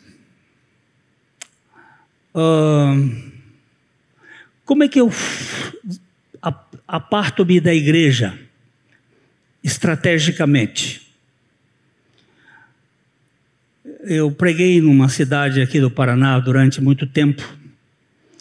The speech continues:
e lá uma senhora creu. E ela creu. Mas ela queria salvar o marido dela. Ela não cria que o Espírito Santo era poderoso para salvar.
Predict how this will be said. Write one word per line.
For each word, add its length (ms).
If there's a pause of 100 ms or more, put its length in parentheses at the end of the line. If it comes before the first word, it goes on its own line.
(400)
e 100
lá 680 (1000)
uma 240
senhora 480
creu. 420 (2250)
E 160
ela 160
creu. 380 (1900)
Mas 140
ela 160
queria 340
salvar 460
o 80
marido 400
dela. 360
Ela 140
não 220
cria 400
que 100
o 60
Espírito 400
Santo 380
era 100
poderoso 540
para 100
salvar. 500